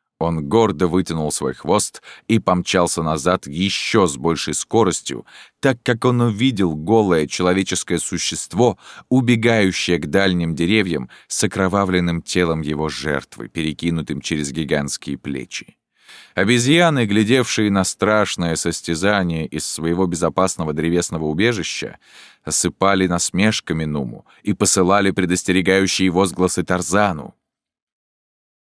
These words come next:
Высоко стоящее солнце, жаркое, сверкающее, освещало Тарзана и льва на маленькой прогалине, обрисовывая их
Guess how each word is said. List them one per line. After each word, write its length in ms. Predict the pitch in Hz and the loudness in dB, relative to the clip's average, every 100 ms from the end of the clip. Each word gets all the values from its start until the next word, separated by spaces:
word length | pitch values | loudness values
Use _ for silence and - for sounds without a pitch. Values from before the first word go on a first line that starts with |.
| _ _ _ _ _ - | _ _ _ _ _ -4
Высоко 580 | 78 - 110 110 156 | 0 2 0 4 4
стоящее 760 | 139 - 104 117 117 - 95 87 | 4 2 4 4 4 2 0 0
солнце, 640 | - 117 113 92 - 58 | 2 2 2 -2 -6 -8
жаркое, 680 | 65 95 113 101 - 67 53 | -2 2 2 0 -4 -10 -8
сверкающее, 1080 | - 90 98 - 120 117 101 87 - 58 - - - - | -2 -2 0 0 2 2 0 -2 -8 -12 -14 -20 -12 -4
освещало 680 | 78 78 85 - 101 90 | -2 -2 -2 0 0 0
Тарзана 720 | 85 78 71 78 107 101 98 - - - | 0 -4 -2 0 0 0 -2 -6 -10 -2
и 100 | 101 | 0
льва 480 | 92 62 90 98 | 0 0 0 0
на 180 | 80 71 | -2 -6
маленькой 600 | 69 80 92 82 80 76 | -4 -2 -2 -2 -6 -8
прогалине, 640 | - 69 73 92 92 85 80 - - | -6 -6 -2 -2 -2 -4 -6 -12 -6
обрисовывая 800 | 92 85 90 - 127 117 98 95 | -4 0 0 0 0 0 2 0
их 420 | - 117 120 - | 0 -4 -6 -10